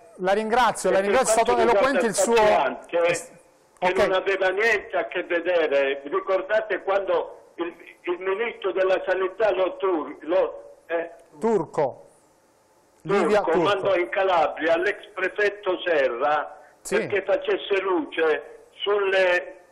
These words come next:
Speaker 2: i, sulle, i, i morti che avvenivano nei, nei vari ospedali calabresi, come quello di Vibo Valencia.
Speaker 1: Lo ricordiamo
Speaker 2: E,
Speaker 1: bene.
Speaker 2: e venne giù anche Minniti e Ferrero, il ministro Ferrero, i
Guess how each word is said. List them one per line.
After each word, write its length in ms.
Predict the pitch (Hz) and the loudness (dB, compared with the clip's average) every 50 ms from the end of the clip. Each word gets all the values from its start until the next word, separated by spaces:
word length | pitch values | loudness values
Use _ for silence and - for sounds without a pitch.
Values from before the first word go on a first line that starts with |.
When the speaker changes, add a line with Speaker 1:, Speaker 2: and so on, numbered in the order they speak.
| _ _ _ | _ _ _
Speaker 2:
i, 380 | - 170 175 175 170 170 - - | -4 0 0 0 0 -2 -6 -6
sulle, 480 | - 202 202 202 190 185 185 180 180 - | -4 -2 0 2 2 2 4 2 2 2
i, 460 | 160 170 180 170 170 165 170 - 160 | 2 2 2 2 0 -2 -4 -8 -10
i 40 | 156 156 | -6 -2
morti 420 | 190 208 196 185 - - 175 165 | 0 0 2 0 0 -4 -4 -2
che 80 | - 180 | 0 0
avvenivano 640 | 170 170 175 185 180 185 196 185 180 170 165 170 | 0 0 0 -2 0 0 0 0 0 0 -2 -2
nei, 220 | 165 165 175 175 175 - | -2 -2 -4 -4 -4 -4
nei 160 | 151 175 175 175 | -4 -4 -2 0
vari 220 | 185 180 175 180 | -2 -2 0 0
ospedali 600 | 165 165 - - 190 185 180 185 175 175 175 170 | -2 -2 -4 -4 -4 -2 0 0 0 0 0 -2
calabresi, 800 | - 165 165 175 170 - 160 165 170 170 160 - - 156 151 - - - _ _ | -2 -2 0 0 0 0 0 0 0 0 -2 -2 -6 -8 -8 -8 -12 -18 _ _
come 260 | - 165 165 180 180 180 | -6 -4 -4 -2 -4 -4
quello 280 | 185 190 180 180 180 | -4 -4 -4 -4 -4
di 120 | - 170 170 | -4 -6 -6
Vibo 300 | - 190 170 160 170 160 | -4 -4 -4 -2 -2 -2
Valencia. 920 | 170 170 170 175 165 151 139 123 - - - - 127 123 117 107 95 - - - - _ _ _ - - | -2 -2 0 0 0 -2 -2 -4 -8 -14 -10 -6 -4 -2 -2 -2 -4 -8 -12 -20 -20 _ _ _ -14 -6
Speaker 1:
Lo 100 | 156 156 | -4 -4
ricordiamo 380 | 151 151 165 165 175 175 170 170 | -2 0 0 2 2 2 2 0
Speaker 2:
E, 60 | 147 | 0
Speaker 1:
bene. 240 | 147 151 139 - 175 | -2 -4 -4 -4 -4
Speaker 2:
e 60 | 170 | -4
venne 440 | 170 - 214 208 202 202 202 190 - - | -4 -4 -4 -2 -2 -2 -2 -2 -2 -2
giù 80 | 208 202 196 | 0 0 2
anche 340 | 202 202 196 392 - - 180 | 2 0 -2 -2 -4 -6 -6
Minniti 1040 | 180 190 - 196 196 190 - 175 151 139 139 - - 170 175 180 165 160 - - - - - _ _ _ - - - - - - - - - | -4 -4 -4 -4 -2 -2 -2 -2 -2 -4 -6 -6 -6 -2 -2 0 -2 -2 -6 -10 -18 -20 -20 _ _ _ -20 -20 -20 -20 -20 -20 -20 -12 -8
e 220 | 170 170 175 - | -6 -6 -6 -4
Ferrero, 600 | - 190 196 190 180 190 185 180 160 143 143 156 160 | -2 -2 0 0 2 2 2 2 2 2 2 2 0
il 80 | 165 170 | 0 0
ministro 500 | 170 180 185 208 196 - - 185 170 170 - | 0 0 0 0 -2 -2 -2 -4 -4 -2 0
Ferrero, 520 | 180 175 170 170 170 156 151 143 151 156 | 0 0 2 2 2 2 2 2 2 0
i 240 | 180 190 196 196 | 0 0 -4 -6